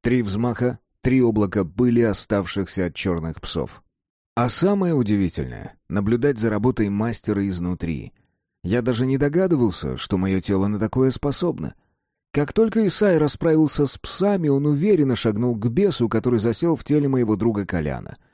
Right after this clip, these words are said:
Я ожидал увидеть мастерство рукопашной схватки, потому как не понаслышке знал, на что способны черноглазые твари. Даже будучи в рядах посвященных и имея многолетний опыт,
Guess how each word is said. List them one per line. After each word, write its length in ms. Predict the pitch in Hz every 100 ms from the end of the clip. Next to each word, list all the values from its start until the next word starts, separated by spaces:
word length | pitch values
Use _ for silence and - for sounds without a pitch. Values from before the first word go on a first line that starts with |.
| _ -
Я 200 | 104 156
ожидал 340 | 147 135 127 120
увидеть 360 | 113 143 127
мастерство 720 | 107 113 - 123 107 113 120
рукопашной 600 | 110 107 98 113 - 104
схватки, 600 | 90 - 113 113 - 87 - _ -
потому 320 | 107 104 98
как 180 | 95 -
не 120 | 101
понаслышке 640 | 98 113 - 110 - 78
знал, 280 | 73 104 127
на 140 | 143
что 180 | 98 87
способны 580 | 78 80 78 90 78 101
черноглазые 640 | 104 92 104 104 123 120 151
твари. 400 | 160 185 135 92 _ _ _ _
Даже 380 | 117 151 208 220
будучи 380 | 214 220 147 131
в 80 | 113
рядах 340 | 151 147 -
посвященных 840 | - 117 110 127 - 156 90 64 87
и 120 | 92
имея 240 | 104 104
многолетний 880 | 90 98 110 110 127 123 92 85 82 -
опыт, 440 | 135 135 76 -